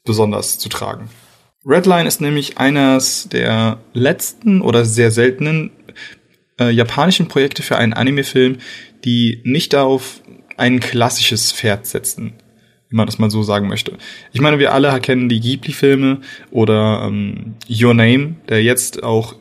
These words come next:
äh, Anfang Januar in die deutschen Kinos kommen würde, weil er eine, oder wird, weil es einer der erfolgreichsten japanischen Filme ist.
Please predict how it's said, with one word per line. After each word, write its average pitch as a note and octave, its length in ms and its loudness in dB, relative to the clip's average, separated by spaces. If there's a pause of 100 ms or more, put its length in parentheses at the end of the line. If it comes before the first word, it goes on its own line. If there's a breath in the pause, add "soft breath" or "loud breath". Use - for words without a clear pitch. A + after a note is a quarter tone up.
(160)
äh, A2 180 2
Anfang A#2 380 0
Januar A#2 320 4
in A2 300 0
die A2 80 -4
deutschen A2 300 0
Kinos C3+ 320 -2
kommen C#3 340 -4
würde, C#3 260 2
weil A2 120 0
er G#2+ 120 -2
eine, A2 240 -2 (480 loud breath)
oder G#2+ 260 -6
wird, E3 300 0 (120)
weil G#2+ 140 2
es A2+ 160 -4
einer A#2 220 2
der G#2+ 300 0 (500)
erfolgreichsten C#3 680 0
japanischen A2+ 400 -2
Filme C3+ 180 -2
ist. E3+ 140 -10